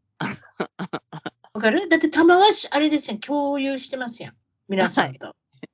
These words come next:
Speaker 2: だからその弾を掴むことによって、ピックルボールの弾を掴むことによって、そこからコロナが、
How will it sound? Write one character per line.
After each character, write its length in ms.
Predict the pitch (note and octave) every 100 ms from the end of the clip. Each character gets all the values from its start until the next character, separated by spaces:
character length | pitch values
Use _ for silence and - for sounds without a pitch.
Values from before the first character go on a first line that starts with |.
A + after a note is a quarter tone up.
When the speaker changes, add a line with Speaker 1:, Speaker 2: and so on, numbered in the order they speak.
| _ - - D#3+ E3+ -
Speaker 2:
だ 80 |
か 60 | C#4+
ら 60 | D4+
そ 80 |
の 100 | F4
弾 280 | D#4 C4+ C#4
を 40 | E4+
掴 300 | E4+ - C4
む 120 | B3+
こ 120 | B3
と 120 | D4+ C4+
に 120 | B3
よ 100 | C#4
っ 60 |
て、 240 | - - C#4
ピ 120 | B3+
ッ 60 | G#3+
ク 120 | C4+
ル 60 |
ボ 140 | C4 D#4
ー 60 |
ル 60 | C4
の 120 | A3
弾 260 | G#3+ - C4+
を 60 |
掴 280 | C#4+ - C4
む 100 | B3+ B3
こ 100 | D#4
と 120 | D#4
に 100 | D4
よ 140 | D4+ D#4
っ 60 |
て、 260 | - D#4+ D#4 - -
そ 160 | - C#4
こ 120 | D4+
か 100 | D4+
ら 120 | D#4+ D#4+
コ 120 | G4+
ロ 140 | G#4
ナ 160 | F4 B3+
が、 280 | B3+ A#3+